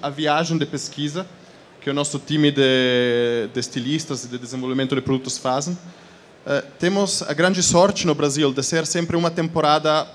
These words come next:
para trás que o resto do mundo, né? Que é a Europa e os Estados Unidos. Então, indo nos Estados Unidos, indo na Europa, eh, por exemplo, no inverno deles, já podemos ter uma visão muito boa do que está aconte-, o que vai acontecer aqui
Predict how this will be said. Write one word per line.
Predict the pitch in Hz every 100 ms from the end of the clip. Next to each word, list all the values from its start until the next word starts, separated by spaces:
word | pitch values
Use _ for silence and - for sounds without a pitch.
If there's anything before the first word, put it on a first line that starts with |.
| -
para | 147 143
trás | 143 143 147 151 - - -
que | 139
o |
resto | 147 147 160
do |
mundo, | 156 143 123
né? | 117 131
Que | 139
é |
a | 135
Europa | 139 139 139 147 135
e | 131
os | 123
Estados | 139 131
Unidos. | 135 117 - - - - - -
Então, | 143 170 170
indo | 185 202 208 185
nos | 156 151
Estados | 147 147 131
Unidos, | 143 131 139
indo | 170
na | 156
Europa, | 139 135 110 123 110 - - - - -
eh, | 135 123 123
por | 135
exemplo, | 131 143 147 131 135
no | 139 165
inverno | 170 147 143 131
deles, | 123 156 160 127 - - -
já | 127 170
podemos | 190 180 170 160 151 -
ter | - 147 143 139 - - - -
uma | 143
visão | 143 151 151
muito | 170 202 196
boa | 147 151 151
do | 147
que | 185
está | 180 - 151
aconte-, | 139 - 131 139 - -
o |
que | 139 170
vai | 185
acontecer | 175 160 147 139 143 131
aqui | 127 - 123